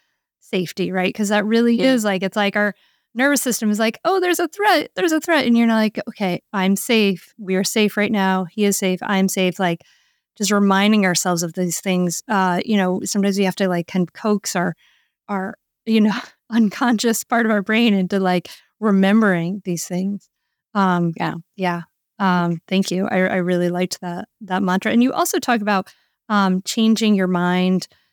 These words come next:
Speaker 1: and the idea of, um, you tell the story of Jane Austen, who
Speaker 2: Mm.
Speaker 1: repeated the mantra, "I am strong, I am powerful, I am beautiful." Can you tell us a little bit more about that one?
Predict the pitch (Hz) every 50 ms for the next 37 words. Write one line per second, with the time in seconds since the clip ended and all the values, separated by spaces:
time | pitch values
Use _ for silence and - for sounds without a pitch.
0 | _ _ - 220 202 196 190 190 190 - - 196 190 165 - 196 190 185 185 185
1 | 185 - - 202 185 180 180 175 175 170 170 185 180 175 175 170 170 170 170 180
2 | _ _ _ _ _ _ _ _ - 208 208 190 - 214 196 185 185 - - 196
3 | 185 180 180 175 175 - _ _ _ _ _ _ _ - - 196 196 196 202 202
4 | 202 202 - 190 180 190 180 - - 220 214 208 214 220 208 - 233 208 202 196
5 | 196 190 196 - - _ _ - 190 190 180 180 190 - 240 233 240 202 202 208
6 | 208 202 196 208 202 - 220 214 - - 208 196 185 185 185 - - - - -
7 | 214 202 202 208 208 214 214 214 220 - - 214 190 185 190 - - - 220 214
8 | 226 233 240 233 - - 240 233 240 240 240 - - 220 202 196 185 180 175 165
9 | 190 202 208 233 240 214 - - 254 247 247 254 262 269 269 _ _ _ _ _
10 | _ _ _ _ _ - 240 240 247 233 - 240 233 240 - - 247 240 226 226
11 | 240 247 220 220 220 208 214 214 - 202 - - 233 247 262